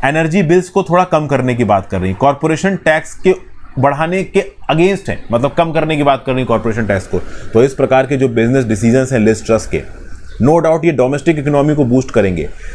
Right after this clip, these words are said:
लेकिन जो कंजर्वेटिव तबका है वो उसके लिए रेडी नहीं होगा। तो कंजर्वेटिव पार्टी के अंदर ही बहुत सारे लोग यहाँ पे लिज ट्रस्ट को अपोज करेंगे, तो लिज ट्रस्ट के लिए आगे आने वाले समय में प्रॉब्लम होने लगे। तो लिज ट्रस्ट के लिए सबसे बड़ी प्रॉब्लम ये है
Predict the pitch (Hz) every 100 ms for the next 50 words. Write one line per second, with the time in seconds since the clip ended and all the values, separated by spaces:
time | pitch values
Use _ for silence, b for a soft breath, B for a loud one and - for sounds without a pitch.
0 | B 104 156 185 165 160 - 143 156 151
1 | 156 170 156 143 160 160 156 - 160 147
2 | 143 160 160 117 82 - B B 147 175
3 | 160 180 180 180 202 151 151 180 170 151
4 | 165 185 151 156 165 160 160 160 151 151
5 | 151 143 139 143 135 - 135 - 107 -
6 | 85 78 - - - - - - - -
7 | - - - 123 123 151 - 135 - 147
8 | 165 120 120 117 117 113 110 147 123 110
9 | 104 90 87 139 165 165 165 180 175 139
10 | 165 160 156 143 135 135 120 104